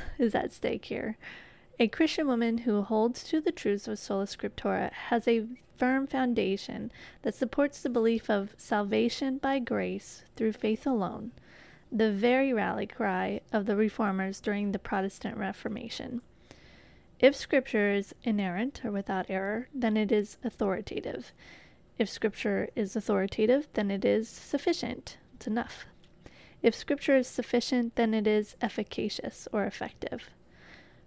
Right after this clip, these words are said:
Without sola scriptura, the doctrine of salvation by grace alone through faith alone is in jeopardy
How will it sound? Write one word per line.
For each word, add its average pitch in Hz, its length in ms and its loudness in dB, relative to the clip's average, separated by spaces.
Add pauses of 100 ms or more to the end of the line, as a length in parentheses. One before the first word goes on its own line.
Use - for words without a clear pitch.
(100)
Without 254 480 4
sola 254 360 6
scriptura, 202 760 2 (180)
the 233 160 2
doctrine 240 520 2
of 294 120 2
salvation 214 600 2
by 190 180 -2
grace 226 380 -2
alone 226 320 2
through 226 160 -2
faith 214 280 -2
alone 202 400 -2 (320)
is 247 220 2
in 277 180 4
jeopardy 202 640 0